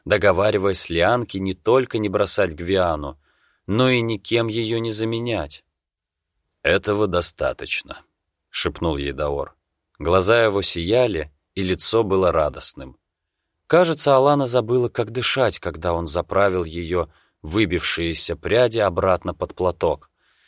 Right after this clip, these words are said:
Сердце пропустило пару ударов, когда герцог наклонился, чтобы поцеловать ее.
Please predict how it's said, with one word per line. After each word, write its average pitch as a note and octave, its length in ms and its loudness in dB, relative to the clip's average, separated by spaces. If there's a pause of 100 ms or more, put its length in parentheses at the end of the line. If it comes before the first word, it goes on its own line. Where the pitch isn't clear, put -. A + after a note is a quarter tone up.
(240)
Сердце A#2 440 2
пропустило G#2 600 -2
пару G#2 340 4
ударов, G2+ 460 2
когда E2+ 300 -4
герцог D#2 440 -6
наклонился, F2 720 -4
чтобы F2 500 -4 (400)
поцеловать F2 800 -2
ее. C#2+ 360 -8